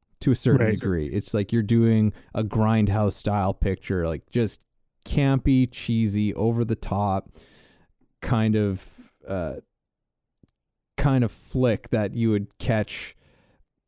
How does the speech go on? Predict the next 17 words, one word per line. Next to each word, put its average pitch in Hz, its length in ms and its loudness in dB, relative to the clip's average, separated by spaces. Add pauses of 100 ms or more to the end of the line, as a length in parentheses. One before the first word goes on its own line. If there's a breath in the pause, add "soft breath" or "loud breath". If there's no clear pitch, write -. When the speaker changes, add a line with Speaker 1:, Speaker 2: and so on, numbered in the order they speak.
(320)
Speaker 1:
in 131 180 0
an 110 180 2
old 123 640 4
drive-in 113 880 4
theater 110 720 2
late 113 280 2
at 107 140 0
night 104 320 2
or 101 160 2
on 98 280 2
T 113 280 0
V 104 220 2
late 107 200 2
at 104 140 0
night, 101 420 0
you 156 140 -4
know, 98 220 -4